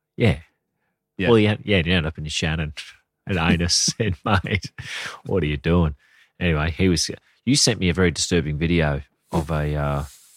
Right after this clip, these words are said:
Speaker 1: skeletal.
Speaker 2: Well, a ma-, a mate had sent it to me. It was a woman of, uh, I don't know which country she's from, but the, the text is Spanish. It was her hundred and fifteenth birthday.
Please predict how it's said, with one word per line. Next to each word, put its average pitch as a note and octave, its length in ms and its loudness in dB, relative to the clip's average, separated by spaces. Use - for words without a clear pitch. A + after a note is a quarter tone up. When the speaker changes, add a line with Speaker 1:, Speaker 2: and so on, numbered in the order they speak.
Speaker 1:
skeletal. D#2+ 880 -4
Speaker 2:
Well, A#2+ 140 0
a A2 40 0
ma-, G#2+ 220 0
a A2+ 100 0
mate B2 240 4
had F#2+ 140 0
sent G#2+ 200 0
it F#2 120 -6
to G2 80 -4
me. G#2+ 180 2
It G2+ 80 2
was G2+ 160 -2
a G2 260 0
woman A2 540 2
of, F#2 380 -4
uh, F2+ 560 0
I - 20 -2
don't A2 140 2
know G2 100 2
which A2 240 -2
country G2+ 360 0
she's F2+ 280 -6
from, G2 360 0
but E2+ 200 -4
the, F2 260 0
the F2 160 -4
text - 380 -4
is F2 80 -6
Spanish. F#2+ 580 -8
It - 40 -10
was G2 120 -4
her F#2+ 160 0
hundred A2 400 0
and F#2+ 180 2
fifteenth G2+ 600 0
birthday. F2 560 0